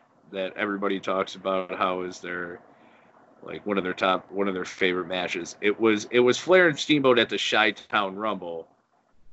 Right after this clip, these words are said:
Uh, but the, but the, um, the thing with Flair and, uh,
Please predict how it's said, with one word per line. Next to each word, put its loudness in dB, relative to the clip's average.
Uh, -4
but 0
the, 2
but -2
the, -2
um, -4
the -6
thing 2
with -4
Flair 0
and, -4
uh, -4